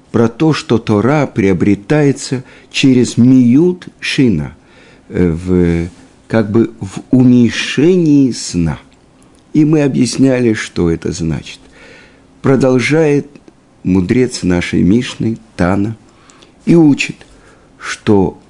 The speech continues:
Тора приобретается через миют сиха. Что это значит? В уменьшении сиха, буквальное значение речей,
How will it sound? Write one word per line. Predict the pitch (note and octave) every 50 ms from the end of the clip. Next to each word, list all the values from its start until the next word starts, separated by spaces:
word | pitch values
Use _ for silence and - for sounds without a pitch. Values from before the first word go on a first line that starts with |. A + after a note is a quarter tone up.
| _ _
Тора | - F#2+ F2+ F2 G2+ A2 C3+ D3+ C#3 C3+
приобретается | - - G#2+ F#2 F#2 F2+ D#2 - F2+ F2 E2+ - - D3 D#3 D#3+ C#3+ C#3+ - - - G#2+ G2+
через | - - - A#2 A2+ G#2 G2 F2+ - - - -
миют | G#2+ A2 A#2+ B2 A#2 G#2 G#2 A2 D#3 G3+ G#3 - - - - _ _ _ _ _ _ _ _ -
сиха. | - - - C#3 C3+ - - - - D#2+ - _ _ _ _ _ _
Что | _ - - - C3 B2
это | A#2+ - G#2+ F#2+
значит? | - D#2+ - D#2 C#2+ B1 - - - - _ _ - - - - - - - - _ _ _ - - - - - _ _ _ _ _ _ _
В | - - D#2 D#2+ C#2 - -
уменьшении | A#2 A#2 A#2 A2+ G#2 G#2+ G2+ F#2+ - - - - B2+ E3 F#3 F#3 F3 D#3+ D#3+ D3 C#3+ D3+ D#3 D3+ C#3+ - _ _ _ _ _ _ _ _ _ _ _ _ _ _ _ _ _ _ _ _ _ _
сиха, | - - - - B2+ A#2 - - F3 E3+ C#3+
буквальное | A#2 G#2 G2+ G2+ - A2+ B2 A#2+ A2+ A2+ A2
значение | A2+ A2+ G#2 A2 G#2+ - - - C3+ C3 C3+ - G2 F2 - - - _ _ _ - _ _ _ _ _ _ _
речей, | - F2 F2+ E2+ D2+ - - - - E2+ F2+ F2+ E2 D2+ -